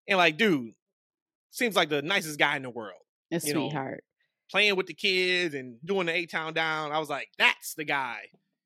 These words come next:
Speaker 1: that evidently you are," because of, that is not translating to a star on television right now.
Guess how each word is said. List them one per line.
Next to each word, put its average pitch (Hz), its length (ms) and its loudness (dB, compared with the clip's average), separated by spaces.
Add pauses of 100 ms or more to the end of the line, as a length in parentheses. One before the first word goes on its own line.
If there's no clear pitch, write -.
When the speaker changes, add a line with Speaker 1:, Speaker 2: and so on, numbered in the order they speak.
(240)
Speaker 1:
that 151 200 2
evidently 156 400 -2
you 156 240 0
are," 123 260 0 (540)
because 147 240 0
of, 123 80 -10 (420)
that 196 260 6 (400)
is 143 140 -10
not 165 240 0
translating 151 720 -4
to 156 160 -6
a 131 100 -6
star 147 480 0
on 139 160 -4
television 131 580 -4
right 131 240 0
now. 117 260 -8